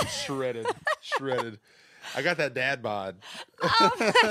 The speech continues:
Speaker 2: God.
Speaker 1: Yeah, they're in right now.
Speaker 2: What is the dad bod exactly?
Speaker 1: Uh, it's like,
Speaker 2: <laughs>
Speaker 1: do you really wanna know?
Speaker 2: Yeah.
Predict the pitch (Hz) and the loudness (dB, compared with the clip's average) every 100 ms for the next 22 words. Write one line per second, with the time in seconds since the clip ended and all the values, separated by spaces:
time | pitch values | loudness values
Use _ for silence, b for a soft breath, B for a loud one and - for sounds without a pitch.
0 | - 226 302 285 262 233 202 220 220 220 | 2 2 4 4 2 0 0 2 2 0
1 | 277 254 165 143 123 113 302 381 466 453 | -2 0 -2 -2 -4 -4 0 0 2 -2
2 | 392 311 302 311 302 247 196 196 214 196 | -6 -2 -2 -2 -2 0 0 -2 -2 0
3 | 190 160 175 269 - 359 359 370 415 659 | 0 -4 -8 -8 -14 -8 -6 -4 0 2
4 | 480 466 302 285 - 622 - - - 151 | 2 -2 -6 -8 -2 -2 -2 -10 -10 -4
5 | 165 175 160 160 165 170 156 147 151 208 | 0 2 2 2 2 0 0 0 0 0
6 | 202 508 - - - 294 | -2 -6 -6 -2 0 2